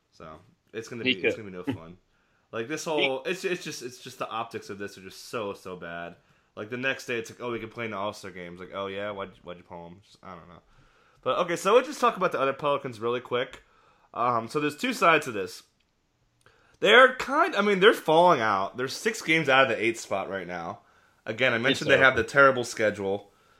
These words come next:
Speaker 2: It's
Speaker 1: Like,
Speaker 2: over.
Speaker 1: wh-, how do you feel about Jrue Holiday? How do you feel about Julius Randle? Jahlil Okafor has to be owned now.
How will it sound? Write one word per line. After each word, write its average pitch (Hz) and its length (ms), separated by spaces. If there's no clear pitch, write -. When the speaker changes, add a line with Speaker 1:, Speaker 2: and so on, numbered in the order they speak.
Speaker 2:
It's - 180
Speaker 1:
Like, 87 100
Speaker 2:
over. 80 220
Speaker 1:
wh-, 135 120
how 175 160
do 202 80
you 208 80
feel 196 160
about 165 260
Jrue 143 140
Holiday? 135 440
How 131 140
do 139 80
you 135 40
feel 139 220
about 123 540
Julius 120 360
Randle? 123 520
Jahlil 117 400
Okafor 120 180
has 113 140
to - 60
be 113 120
owned 107 260
now. 107 420